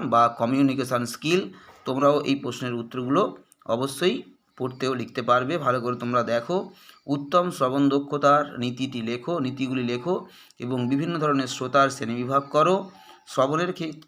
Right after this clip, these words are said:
ক্ষেত্রে কী কী বাধা বা সমস্যা দেখা দিতে পারে বা কোন কোন বাধা লক্ষ্য করা যায়, এই প্রশ্নগুলো তোমাদের জন্য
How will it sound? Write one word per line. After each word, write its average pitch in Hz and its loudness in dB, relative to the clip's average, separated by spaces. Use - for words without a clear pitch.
ক্ষেত্রে 147 -6
কী 151 -6
কী 143 -2
বাধা 123 2
বা 123 4
সমস্যা 120 0
দেখা 113 -2
দিতে 117 -6
পারে 131 2
বা 120 4
কোন 127 -6
কোন 127 -4
বাধা 117 0
লক্ষ্য 117 -4
করা 113 -4
যায়, 117 2
এই 131 -8
প্রশ্নগুলো 160 -2
তোমাদের 127 -4
জন্য 139 0